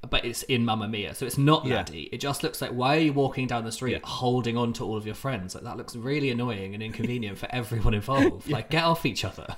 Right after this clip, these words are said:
Speaker 1: <laughs>
Speaker 2: Yeah.
Speaker 1: So they introduced that it's Sky Week.
Speaker 2: Mm-hmm.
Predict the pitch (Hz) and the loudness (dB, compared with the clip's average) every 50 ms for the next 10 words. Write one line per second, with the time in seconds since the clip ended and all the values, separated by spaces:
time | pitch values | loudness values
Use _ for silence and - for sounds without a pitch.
0 | - - - - - - - 135 123 104 90 82 - - - - - - - - | -8 -8 -10 -10 -12 -8 -2 0 2 2 0 -2 -8 -14 -16 -14 -12 -12 -12 -12
1 | - - - - - - - - - 160 156 180 185 226 254 254 247 226 226 208 | -14 -16 -16 -16 -16 -14 -8 -6 -2 -2 0 0 0 0 -2 -2 -4 -4 -4 -4
2 | 190 - - 151 139 123 - - - - - - 123 113 101 92 90 76 76 95 | -4 -4 -4 -6 -6 -6 -6 -8 -8 -8 -8 -8 -6 -6 -6 -6 -6 -8 -10 -12
3 | 127 - _ - - - - - - 151 110 131 143 | -14 -16 _ -20 -20 -20 -12 -6 -4 -4 -2 -2 -4